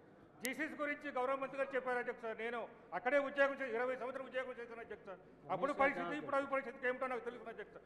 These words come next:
Speaker 1: కాబట్టి ఎఫ్పిఓ షాపులో డీలర్స్ ఇస్తున్నారు అధ్యక్ష. ఎనిమిది వందల డిపోలు ఉండేవి, ప్రతి డిపోకి ప్రభుత్వ ఉద్యోగాలకు సేల్స్‌మెన్ వచ్చేవారు. ఈ రోజు డీలర్ చేస్తున్నారు అధ్యక్ష. ఎప్పుడు ఉంటుందో అంటే దీనివల్లే మా వాళ్ళకి భయం పట్టుకుంది అధ్యక్ష.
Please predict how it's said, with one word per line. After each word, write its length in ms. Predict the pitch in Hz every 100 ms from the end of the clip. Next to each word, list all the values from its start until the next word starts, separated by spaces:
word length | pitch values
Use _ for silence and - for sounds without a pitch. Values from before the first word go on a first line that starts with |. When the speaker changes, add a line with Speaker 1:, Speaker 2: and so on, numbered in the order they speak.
| - -
Speaker 1:
కాబట్టి 320 | 233 247 269 277 247 - - 190
ఎఫ్పిఓ 240 | 214 320 320
షాపులో 400 | 311 294 294 294
డీలర్స్ 440 | 277 302 320 320
ఇస్తున్నారు 340 | 302 277 262
అధ్యక్ష. 200 | 240 - - - - - 196
ఎనిమిది 280 | 262 302 311
వందల 280 | 302 294
డిపోలు 420 | 294 277 302 311 311
ఉండేవి, 460 | 294 269 285 302 - - - -
ప్రతి 260 | 262 294
డిపోకి 440 | 285 285 320 320 339
ప్రభుత్వ 440 | - 294 359 359
ఉద్యోగాలకు 540 | 320 330 311 311 311
సేల్స్‌మెన్ 400 | 294 302 294 302
వచ్చేవారు. 440 | 277 277 262 226 - - - - -
ఈ 80 | 262
రోజు 340 | 320 320 311 302
డీలర్ 360 | 285 339 339 330
చేస్తున్నారు 240 | 302 285
అధ్యక్ష. 240 | 262 226 262
ఎప్పుడు 300 | 254 294 294
ఉంటుందో 360 | 285 285 262
అంటే 400 | 254 233 233 269 - - - -
దీనివల్లే 400 | 269 311 320 330
మా 160 | 320 302
వాళ్ళకి 200 | 311 285
భయం 200 | 277 294
పట్టుకుంది 280 | 285 294 277
అధ్యక్ష. 380 | 269 - 214